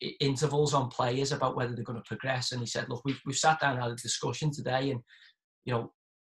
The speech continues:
the coaching group, if, if you get two no's in, uh,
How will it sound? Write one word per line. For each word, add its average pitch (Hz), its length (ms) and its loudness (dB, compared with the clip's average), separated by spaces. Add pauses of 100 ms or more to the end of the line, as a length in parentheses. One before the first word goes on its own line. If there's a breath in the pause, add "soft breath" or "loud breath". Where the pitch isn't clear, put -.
(200)
the - 100 -6
coaching 131 420 2
group, 139 240 0 (320)
if, 123 300 -6
if 123 120 -4
you 127 80 -4
get 147 220 2
two 139 220 4
no's 131 380 0
in, 139 260 0
uh, 120 100 -2